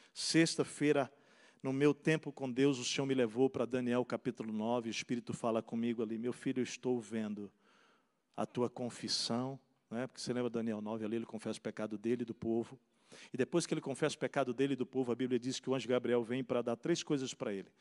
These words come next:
Instrução, percepção e entendimento. Tá lá no texto.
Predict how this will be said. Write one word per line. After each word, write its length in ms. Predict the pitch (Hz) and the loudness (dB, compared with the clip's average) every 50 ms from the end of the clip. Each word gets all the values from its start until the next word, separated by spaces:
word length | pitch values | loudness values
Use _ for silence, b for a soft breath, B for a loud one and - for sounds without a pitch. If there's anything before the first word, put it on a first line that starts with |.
| b b b b b b b b | b b b b b b b b
Instrução, 640 | - 170 208 - - - 170 - - - 165 165 170 | 2 4 4 4 4 0 -4 -4 2 2 2 2 2
percepção 600 | - 147 135 - - 143 127 - - - 147 147 | 0 0 0 2 0 0 0 0 -4 -4 -4 -4
e 40 | 147 | -4
entendimento. 640 | 147 - - 147 143 131 135 117 98 87 85 - _ _ | -6 -4 -4 -6 -4 -4 -4 -6 -6 -6 -10 -12 _ _
Tá 100 | 113 113 | -6 -6
lá 140 | 120 135 | -4 -4
no 100 | 143 135 | -4 -6
texto. 420 | - - 104 95 82 - - - | -8 -10 -12 -12 -12 -14 -16 -18